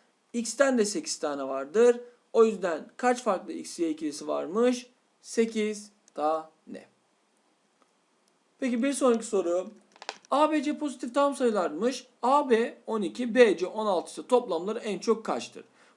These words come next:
Bu tarz soruları size çok farklı sorabilir. En çok değil de en az sorabilir. Tam sayılar değil de pozitif, pardon, pozitif tam sayılar değil de tam sayılar diyebilir. Bunları tek tek yerlerinde yazmanız gerekiyor. O zaman bu ifadenin en büyük olabilmesi için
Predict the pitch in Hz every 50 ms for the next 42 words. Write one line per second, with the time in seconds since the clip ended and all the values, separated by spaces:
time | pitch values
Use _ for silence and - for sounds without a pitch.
0 | _ - 349 - 349 302 302 302 - 269 254 233 226 214 214 208 262 247 254 247
1 | 254 269 247 - 247 220 208 214 240 220 233 208 202 196 180 175 147 135 123 -
2 | - _ - 208 233 233 226 240 226 220 226 233 233 233 214 - - 202 202 214
3 | 214 202 208 233 208 208 202 196 202 196 202 202 202 202 - - - _ _ _
4 | - - 214 220 214 202 220 214 214 214 214 208 208 214 214 202 208 208 - 196
5 | 196 190 196 - 214 214 208 208 - - _ _ _ _ _ _ - 175 170 170
6 | 151 165 - 214 214 208 - 214 202 226 214 214 208 214 208 208 208 202 202 196
7 | 208 202 208 202 - - 196 196 196 - 208 196 202 196 190 185 185 196 185 180
8 | 190 185 196 208 214 208 - - _ _ _ - 285 294 277 269 269 240 214 208
9 | 269 254 240 247 214 202 208 240 220 214 202 196 202 208 214 208 196 170 156 151
10 | 180 220 247 254 247 247 - _ _ _ _ - 180 196 185 180 170 - - 127
11 | - - _ _ _ _ - - 143 196 233 226 214 202 254 269 262 233 - 247
12 | 226 220 208 208 208 226 254 247 233 233 233 226 226 208 214 208 202 208 208 208
13 | 214 208 - 247 233 226 - - 196 156 143 -